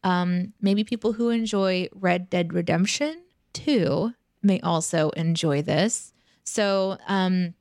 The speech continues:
there is a private server on Red Dead, for Red Dead Redemption, which is, like, a Western style, uh, open map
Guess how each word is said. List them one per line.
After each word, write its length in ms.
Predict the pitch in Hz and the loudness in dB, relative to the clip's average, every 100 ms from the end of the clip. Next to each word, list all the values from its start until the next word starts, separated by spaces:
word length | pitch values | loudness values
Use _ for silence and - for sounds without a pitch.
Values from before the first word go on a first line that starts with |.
| _ _ - | _ _ 0
there 220 | 196 220 | 2 2
is 280 | 254 233 - | 2 0 0
a 120 | 196 | -2
private 500 | - - 190 214 254 | -4 0 0 0 -2
server 560 | - 214 190 185 165 185 | -2 0 0 2 2 2
on 180 | 190 180 | 0 0
Red 220 | 180 175 | 0 0
Dead, 240 | 190 190 180 _ | 2 0 -2 _
for 180 | - 180 | -4 -4
Red 380 | 170 180 185 - 190 | 0 0 2 -2 -2
Dead 260 | 185 180 175 | 0 2 0
Redemption, 500 | 190 185 180 175 175 | -2 0 2 2 0
which 160 | 170 - | 0 0
is, 140 | 175 | 0
like, 120 | 180 | 0
a 80 | 170 | 0
Western 760 | 165 175 175 - - 165 170 175 | 0 2 2 0 0 0 2 0
style, 680 | - 165 165 165 156 165 _ _ _ | 2 2 2 2 2 0 _ _ _
uh, 160 | 185 175 - - | 0 0 -2 -2
open 680 | 220 214 220 208 202 196 190 - | 0 0 0 -2 0 0 0 0
map 540 | 180 170 170 - - | 0 2 0 -2 -8